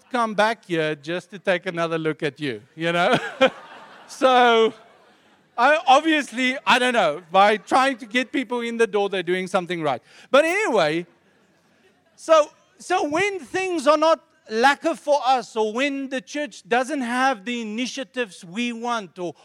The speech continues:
are doing the things that we want, you know how easy it is for us just to go down the road.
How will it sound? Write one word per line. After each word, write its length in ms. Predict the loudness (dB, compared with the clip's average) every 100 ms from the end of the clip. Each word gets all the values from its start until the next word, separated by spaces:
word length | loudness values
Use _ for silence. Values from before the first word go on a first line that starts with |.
| -2
are 140 | -2
doing 480 | -2 -4 -4 -2 -2
the 100 | -4
things 480 | -6 -6 -6 -6 -6
that 220 | -4 -4
we 240 | -6 -10 -8
want, 320 | -4 -4 -6 _ _ _ _ _ -10
you 100 | -2
know 100 | 0
how 260 | 2 2
easy 360 | 2 -2 -4 -6
it 80 | -4
is 160 | -6
for 200 | -2 0 0
us 200 | -2 -10
just 220 | -12 -12
to 60 | -6
go 220 | -4 -4
down 300 | -4 -10 -12
the 100 | -12
road. 300 | -10 -10